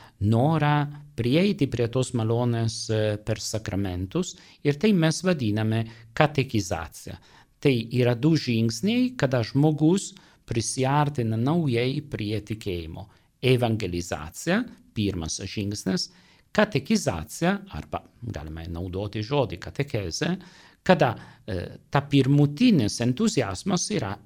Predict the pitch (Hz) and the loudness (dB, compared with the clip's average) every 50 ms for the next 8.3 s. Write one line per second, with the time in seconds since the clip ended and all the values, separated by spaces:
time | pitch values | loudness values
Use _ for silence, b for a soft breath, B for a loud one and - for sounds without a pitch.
0 | _ _ _ _ _ - 120 120 117 107 110 110 110 104 110 107 107 107 104 104 | _ _ _ _ _ -8 -6 -6 -4 -2 0 2 2 2 2 2 2 2 0 0
1 | 107 107 - - - - - - 117 110 104 104 110 107 104 107 B B B B | -2 -4 -6 -10 -14 -16 -18 -16 -14 -10 -8 -6 -4 -6 -6 -6 B B B B
2 | B - - - 147 156 160 156 135 107 98 95 92 95 95 104 107 110 113 110 | B -6 0 2 4 6 6 6 6 4 4 2 0 0 0 0 0 0 -2 -4
3 | 110 117 120 135 135 127 131 - - - 98 - - - - 104 95 95 101 B | -6 -6 -8 -8 -8 -10 -10 -10 -8 -8 -8 -6 -6 -8 -8 -6 -6 -6 -8 B
4 | B B B B - 113 101 - - 92 82 76 - - - - - - - _ | B B B B -6 -6 -6 -4 -4 -6 -6 -6 -10 -12 -14 -14 -16 -18 -20 _
5 | b b b b b b b b b b b b b b b b b _ - 113 | b b b b b b b b b b b b b b b b b _ -2 0
6 | 123 120 127 127 127 127 - - - - 233 220 226 156 139 - - 131 131 131 | 2 2 2 0 -2 -4 -12 -14 -6 -2 -2 0 2 0 0 0 2 0 2 2
7 | 127 127 127 - - 131 127 131 131 131 131 - - 95 90 - 110 107 107 107 | 2 0 0 -2 -2 0 0 0 0 -2 -4 -8 -12 -12 -6 -2 0 0 0 0
8 | 104 - 95 87 82 - | -2 -4 -6 -6 -6 -8